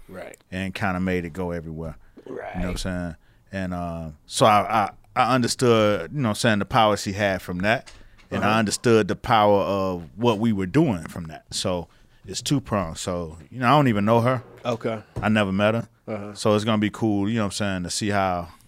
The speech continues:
Speaker 2: how her shit plays out now.
Speaker 1: Right.
Speaker 2: You know what I'm saying?
Speaker 1: That's what's up.
Speaker 2: Yeah. So,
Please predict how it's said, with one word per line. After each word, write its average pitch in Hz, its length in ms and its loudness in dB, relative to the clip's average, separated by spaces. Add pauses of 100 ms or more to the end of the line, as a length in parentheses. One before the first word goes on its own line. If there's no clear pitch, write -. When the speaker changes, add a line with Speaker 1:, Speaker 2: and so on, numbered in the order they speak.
Speaker 2:
how 101 240 -2
her 92 100 -4
shit - 280 -8
plays 85 300 -6
out 80 180 -12
now. 87 120 -8
Speaker 1:
Right. 92 240 -8 (440)
Speaker 2:
You 73 60 -14
know 78 80 -12
what 78 40 -10
I'm 78 60 -14
saying? 82 300 -14 (340)
Speaker 1:
That's - 220 -18
what's - 160 -20
up. 82 180 -18 (240)
Speaker 2:
Yeah. 80 340 -8
So, 113 280 4